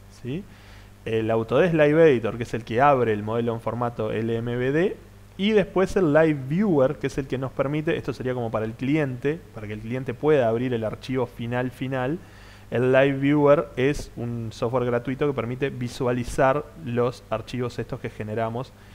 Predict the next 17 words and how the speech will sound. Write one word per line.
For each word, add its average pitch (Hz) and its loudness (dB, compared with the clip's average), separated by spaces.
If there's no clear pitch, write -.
que - -8
son 135 -6
en 127 -6
formato 120 -2
live, 117 2
¿tá? 120 -2
Los 110 -6
que 110 -10
pasan 120 -4
por 110 -6
el 107 -6
editor 107 -6
de 113 -2
Autodesk. 104 -8
Además 160 4
está 226 4
Stingray, 151 2